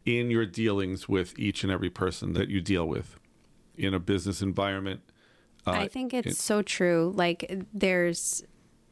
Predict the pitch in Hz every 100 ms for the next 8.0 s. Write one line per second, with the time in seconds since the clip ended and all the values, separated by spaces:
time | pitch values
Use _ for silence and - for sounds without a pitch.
0 | _ - 190 202 190 226 196 170 202 185
1 | 175 - 175 165 175 - 180 170 170 165
2 | 185 180 165 - 170 165 151 151 160 165
3 | 180 - - 285 294 - 180 170 165 170
4 | 180 170 160 - 170 170 160 156 - 165
5 | 170 185 202 226 - - - - - -
6 | - 208 185 - 208 196 196 185 185 175
7 | - 185 170 165 - 165 165 170 196